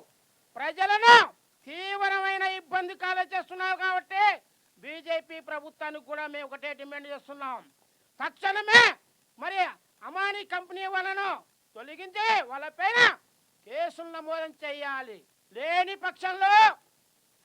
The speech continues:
తీవ్రమైన ఉద్యమం ఉధృతం చేస్తామని హెచ్చరిస్తున్నాం. తక్షణమే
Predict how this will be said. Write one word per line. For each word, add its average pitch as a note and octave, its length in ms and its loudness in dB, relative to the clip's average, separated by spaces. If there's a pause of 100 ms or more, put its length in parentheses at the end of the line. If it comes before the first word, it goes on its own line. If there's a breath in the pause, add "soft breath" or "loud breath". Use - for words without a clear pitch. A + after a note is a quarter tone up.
తీవ్రమైన F#4 840 -6 (140)
ఉద్యమం G#4 440 -2 (420)
ఉధృతం D#4+ 560 -14 (160)
చేస్తామని E4+ 760 -6 (460)
హెచ్చరిస్తున్నాం. E4+ 1160 -8 (420)
తక్షణమే G#4 640 0